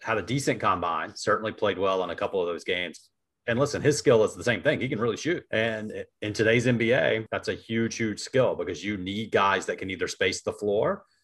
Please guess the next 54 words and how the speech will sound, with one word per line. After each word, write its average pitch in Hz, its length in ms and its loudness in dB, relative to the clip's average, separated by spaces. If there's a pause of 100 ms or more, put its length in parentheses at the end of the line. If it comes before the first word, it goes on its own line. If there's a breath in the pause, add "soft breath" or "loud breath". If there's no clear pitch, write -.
(240 soft breath)
for 107 240 2
your 110 120 2
creators, 110 720 2
or 110 220 4
you 107 140 -2
need 107 220 -4
guys 101 380 2
who 101 140 -8
can 92 220 -6
get 92 140 -4
their 92 140 4
own 127 200 4
shot 80 360 0
in 95 80 -10
terms 90 240 -4
of, 87 200 -6
of, 85 320 -4
of 87 160 -6
making 85 340 -8
threes. 82 400 -6
Hauser's 117 340 4
not 107 160 4
a 92 40 0
get 98 180 -2
his 90 120 -2
own 104 260 -2
three 147 220 2
kind 165 200 -2
of 82 60 -2
guy, 85 220 2
I 87 40 2
don't 85 220 -2
think, 90 220 -4 (360)
but 107 340 2
he 123 100 -6
can 127 140 -6
certainly 117 300 -2
floor 127 280 2
space 80 500 -2 (480)
for 95 200 2
you. 78 100 -2
I 78 60 0
don't 92 100 -2
think 92 120 -6
there's 90 100 -6
any 95 120 -6
question 98 260 -2
about 82 240 -2
that. 123 280 0
It's - 140 -10
the 95 140 -2
other 110 220 4
end. 73 340 -6
Can, 101 160 -4